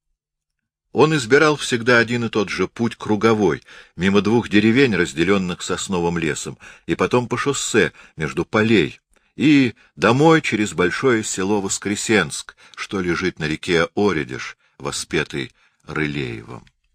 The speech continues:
Имеется в виду дума Рылеева «Царевич Алексей Петрович в Рождествене», тысяча восемьсот двадцать третий,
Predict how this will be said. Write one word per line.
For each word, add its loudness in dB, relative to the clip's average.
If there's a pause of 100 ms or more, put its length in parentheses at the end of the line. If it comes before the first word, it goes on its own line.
(2250)
Имеется 0
в 2
виду 2 (200)
дума 0
Рылеева 2 (360)
«Царевич 0
Алексей -2
Петрович -2 (260)
в -14
Рождествене», -2 (400)
тысяча -2
восемьсот -4
двадцать -6
третий, -4